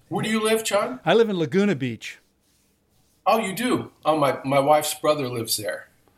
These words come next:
Speaker 2: Oh, yeah? What, do you know what street he lives on or whereabouts in town he lives?
Speaker 1: Uh, yeah, it's called, uh, Capistrano.
Speaker 2: Oh, sure. That's right near where I live.
Speaker 1: Is it really?
Speaker 2: <laughs> Yes.
Speaker 1: Wow.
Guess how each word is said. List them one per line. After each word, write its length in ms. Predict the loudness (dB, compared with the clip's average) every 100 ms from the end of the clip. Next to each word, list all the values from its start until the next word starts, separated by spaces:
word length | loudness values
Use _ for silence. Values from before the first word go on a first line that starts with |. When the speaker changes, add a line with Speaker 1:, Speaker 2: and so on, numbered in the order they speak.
| _ _
Speaker 2:
Oh, 160 | 0 2
yeah? 260 | 4 4
What, 280 | 2 0 -4
do 80 | -4
you 60 | 0
know 60 |
what 120 | 0
street 280 | -2 -2 0
he 60 | 2
lives 260 | 0 0 0
on 220 | 0 0
or 120 | 0
whereabouts 520 | 2 2 2 0 0
in 80 | -4
town 260 | -2 -2 -2
he 80 |
lives? 320 | 4 4 4 2
Speaker 1:
Uh, 40 |
yeah, 200 | 2 2 2
it's 220 | -4 -4
called, 420 | 0 4 4 4
uh, 220 | 4 4
Capistrano. 1120 | 2 0 0 0 -2 2 2 4 2 0 -4 -12 _ _
Speaker 2:
Oh, 120 | 2 2
sure. 280 | 4 6
That's 220 | 6 4 2
right 180 | 2
near 140 | 2 4
where 80 | 6
I 140 | 6
live. 340 | 4 0 -4 -12 _ _ _ _ _ _ -2
Speaker 1:
Is 160 | 0
it 100 | 2
really? 320 | 2 2 2 0
Speaker 2:
<laughs> 80 | 0
Yes. 320 | 2 4 2
Speaker 1:
Wow. 440 | 2 2 2 0